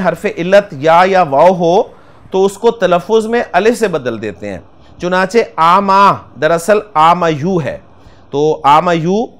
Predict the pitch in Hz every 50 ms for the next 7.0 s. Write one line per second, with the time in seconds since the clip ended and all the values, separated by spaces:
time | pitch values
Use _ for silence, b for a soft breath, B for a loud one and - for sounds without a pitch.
0 | _ _ 127 135 139 143 139 135 123 127 139 143 131 101 87 - - - - _
1 | - - - _ _ _ 151 170 190 214 220 208 208 208 196 185 208 196 b b
2 | b b b b b - - 147 147 160 165 160 151 160 160 160 156 151 147 139
3 | - _ 123 131 151 147 143 - 143 135 131 131 131 - 165 156 151 - 123 147
4 | 156 165 165 160 147 135 151 151 160 165 165 - 202 180 170 175 170 147 151 143
5 | - 147 135 135 143 147 143 135 - - - - - 135 135 135 135 131 139 127
6 | 127 123 127 120 120 - 131 127 131 131 127 123 - 127 113 - 123 120 110 117